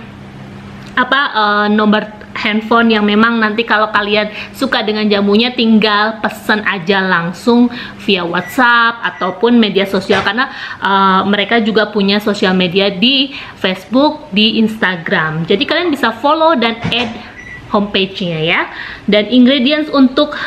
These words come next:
beras kencurnya ini sendiri adalah ada apa nih? Kampferia galanga, ginger, turmeric, pandan leaves, tamarin,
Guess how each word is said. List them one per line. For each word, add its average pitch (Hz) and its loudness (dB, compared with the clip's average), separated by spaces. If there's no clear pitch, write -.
beras 254 0
kencurnya 262 2
ini 247 2
sendiri 240 4
adalah 208 2
ada 208 0
apa - -2
nih? 403 -2
Kampferia 254 0
galanga, 208 0
ginger, 240 2
turmeric, 240 2
pandan 214 -2
leaves, 320 -2
tamarin, 220 2